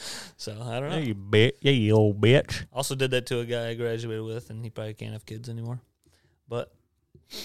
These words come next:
Speaker 2: The
Speaker 1: uh,
Speaker 2: Cowboys.
Speaker 1: Oh, yeah, I, also, so, dude, went to a family thing yesterday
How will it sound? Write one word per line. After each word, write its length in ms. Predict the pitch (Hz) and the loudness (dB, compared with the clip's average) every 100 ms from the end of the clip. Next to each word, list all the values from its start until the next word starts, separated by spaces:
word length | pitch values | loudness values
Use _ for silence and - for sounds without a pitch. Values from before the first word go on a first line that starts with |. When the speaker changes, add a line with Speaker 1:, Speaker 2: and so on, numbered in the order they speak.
| - _ _ _ _ - | -16 _ _ _ _ -10
Speaker 2:
The 60 | 139 | -6
Speaker 1:
uh, 260 | 151 151 | -2 0
Speaker 2:
Cowboys. 760 | 208 254 294 226 240 233 170 185 - _ _ _ _ _ _ _ _ _ _ _ _ _ _ | 2 6 6 6 6 6 4 -2 -16 _ _ _ _ _ _ _ _ _ _ _ _ _ _
Speaker 1:
Oh, 60 | 123 | -2
yeah, 360 | 127 123 135 156 | 0 0 0 -4
I, 40 | - _ _ _ _ _ - | -10 _ _ _ _ _ -6
also, 420 | 160 147 135 135 _ _ _ | -2 2 0 -2 _ _ _
so, 160 | - 151 | -8 -4
dude, 320 | 156 117 95 _ _ _ _ _ _ _ _ _ _ _ _ _ _ _ _ - | -2 -2 -4 _ _ _ _ _ _ _ _ _ _ _ _ _ _ _ _ -8
went 220 | 156 135 | -8 -4
to 120 | 151 | -2
a 60 | 131 | 0
family 360 | - 131 135 135 | 0 0 0 -4
thing 180 | 139 | -4
yesterday 440 | 127 143 185 196 | -4 -4 -4 -8